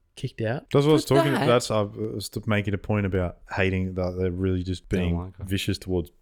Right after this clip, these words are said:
Speaker 2: women in the
Speaker 1: Yeah.
Speaker 2: community.
Speaker 1: But
Speaker 3: That's
Speaker 1: I,
Speaker 3: weird.
Speaker 1: I'm, but what I'm thinking is, what if the,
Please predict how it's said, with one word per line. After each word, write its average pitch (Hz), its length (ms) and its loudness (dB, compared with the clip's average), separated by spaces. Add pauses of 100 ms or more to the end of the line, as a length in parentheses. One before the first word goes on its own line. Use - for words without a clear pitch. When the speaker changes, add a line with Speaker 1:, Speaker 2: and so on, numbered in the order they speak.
(140)
Speaker 2:
women 90 440 -4
in 82 120 -8
the 80 60 -8 (180)
Speaker 1:
Yeah. - 40 -20
Speaker 2:
community. 82 360 -2 (600)
Speaker 1:
But 151 100 2
Speaker 3:
That's 151 80 2
Speaker 1:
I, 185 60 6
Speaker 3:
weird. 180 120 0 (220)
Speaker 1:
I'm, 139 100 -8
but 160 260 0
what 185 100 4
I'm 135 120 0
thinking 170 360 -2
is, 110 320 -4
what 147 260 2
if - 300 -4
the, 120 400 0